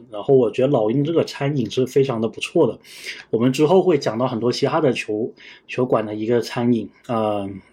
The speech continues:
我就先吐槽一下黄蜂的那个，我觉得就很一般了。但是，呃，老鹰的这一个确实是非常的顶级。然后，反正我每次去吧，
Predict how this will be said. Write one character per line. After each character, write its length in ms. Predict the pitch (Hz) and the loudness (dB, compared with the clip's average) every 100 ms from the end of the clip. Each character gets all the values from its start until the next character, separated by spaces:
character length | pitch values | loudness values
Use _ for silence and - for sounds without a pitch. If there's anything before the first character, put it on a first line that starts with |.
| - - | -20 -6
我 100 | 127 | 0
就 100 | 120 | 2
先 300 | 143 143 175 | 2 2 0
吐 180 | 190 117 | 0 -4
槽 220 | 107 113 | -2 0
一 60 | 110 | 2
下 100 | 147 | 2
黄 240 | 120 107 | 0 -6
蜂 220 | 113 123 | -2 2
的 100 | 123 | 2
那 140 | 107 117 | 2 -2
个， 100 | 107 | -2
我 160 | 98 | -4
觉 140 | 95 107 | -2 0
得 40 | |
就 140 | 104 113 | 0 -2
很 160 | 110 | -2
一 80 | 104 | -8
般 240 | - 104 | -6 -8
了。 100 | 98 - _ - - - - _ | -8 -14 _ -20 -16 -16 -18 _
但 60 | 135 | -2
是， 180 | 135 127 120 - | 2 2 0 -4
呃， 300 | 143 117 113 | 0 2 4
老 220 | 120 107 | 4 4
鹰 140 | 143 | 4
的 80 | 196 | 2
这 160 | 123 131 | 4 0
一 40 | |
个 120 | 110 107 | 0 -4
确 220 | - 135 | -2 -2
实 140 | - | -2
是 100 | 110 120 | -4 -2
非 120 | 131 | -2
常 140 | 110 | -2
的 60 | 117 | -2
顶 200 | 113 101 | -2 -6
级。 260 | 92 - 104 | -6 -8 -4
然 160 | 117 101 | -4 -4
后， 380 | 120 110 98 - - - - - _ | 2 2 2 -6 -20 -20 -20 -20 _
反 120 | 120 | 2
正 140 | 165 185 | 4 6
我 80 | |
每 180 | 180 123 | 6 4
次 160 | 107 147 | 2 -4
去 280 | - - 170 | -2 2 4
吧， 200 | 113 | 4